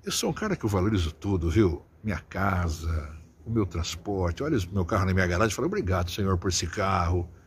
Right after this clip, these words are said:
Obrigado pela oportunidade, pelo dom de fazer o que eu faço, pelo alimento, pelas pessoas amigas que estão comigo ao meu redor." Eu acredito e agradeço. Eu tenho gratidão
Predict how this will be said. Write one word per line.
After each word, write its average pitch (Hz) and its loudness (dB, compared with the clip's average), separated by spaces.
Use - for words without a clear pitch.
Obrigado 123 0
pela 92 2
oportunidade, 90 2
pelo 151 2
dom 120 6
de - -8
fazer 107 0
o 95 2
que 82 -4
eu 85 -4
faço, 110 0
pelo 120 4
alimento, 110 4
pelas 170 4
pessoas 180 6
amigas 170 6
que - 0
estão 131 2
comigo 113 4
ao 110 4
meu 123 4
redor." 92 2
Eu 220 2
acredito 147 0
e 143 4
agradeço. - -4
Eu - -8
tenho 170 2
gratidão 135 4